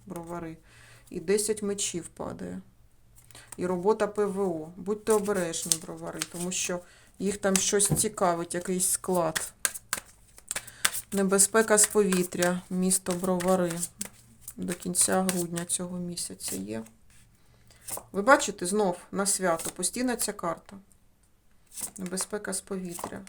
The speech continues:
Знов, будь ласка, на свято, на свята. М, до речі, ще може бути дев'ятнадцяте, двадцять п'яте, тридцять перше грудня.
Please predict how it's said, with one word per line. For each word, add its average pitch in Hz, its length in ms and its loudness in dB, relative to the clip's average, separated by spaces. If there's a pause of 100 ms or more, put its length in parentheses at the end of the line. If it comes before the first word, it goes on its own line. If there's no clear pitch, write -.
(480)
Знов, 226 340 6
будь 180 180 -2
ласка, 196 360 4
на 196 120 0
свято, 190 560 0 (420)
на 190 120 -2
свята. 196 540 -2 (1900)
М, 175 300 -6
до 196 100 2
речі, 208 420 4
ще 202 200 -2
може 190 260 0
бути 180 240 -4
дев'ятнадцяте, 185 920 0
двадцять 175 420 -4
п'яте, 208 340 0
тридцять 180 400 -8
перше - 400 -6
грудня. 185 420 -10